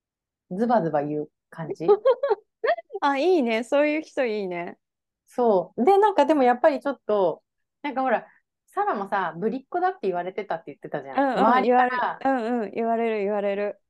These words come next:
Speaker 1: ねえ、その先生もそんな感じなの。
Speaker 2: <laughs>
Speaker 1: なんか、話す感じとかが。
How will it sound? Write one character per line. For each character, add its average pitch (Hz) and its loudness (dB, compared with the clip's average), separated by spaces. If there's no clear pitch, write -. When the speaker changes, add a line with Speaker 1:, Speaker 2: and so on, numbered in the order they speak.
Speaker 1:
ね 240 -2
え、 - -20
そ 359 -2
の 415 2
先 440 0
生 427 0
も 240 -2
そ 302 -4
ん 349 -2
な 359 -4
感 349 -4
じ 262 -2
な 277 -4
の。 160 -10
Speaker 2:
<laughs> 539 0
Speaker 1:
な 233 0
ん - -4
か、 - -4
話 302 -4
す - -20
感 220 -2
じ 202 -6
と 214 -4
か 175 -4
が。 147 -10